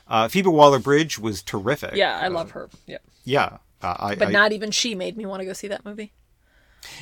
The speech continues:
Speaker 1: Y-, you were just, I mean, I, I totally understand why you, you
Speaker 2: Yeah.
Speaker 1: yeah. Uh,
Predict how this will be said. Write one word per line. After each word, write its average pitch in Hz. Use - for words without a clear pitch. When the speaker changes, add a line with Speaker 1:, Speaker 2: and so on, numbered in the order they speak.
Speaker 1:
Y-, 185
you 214
were 180
just, 113
I 151
mean, 120
I, 143
I 156
totally 151
understand 104
why 98
you, 92
you 104
Speaker 2:
Yeah. -
Speaker 1:
yeah. 85
Uh, 104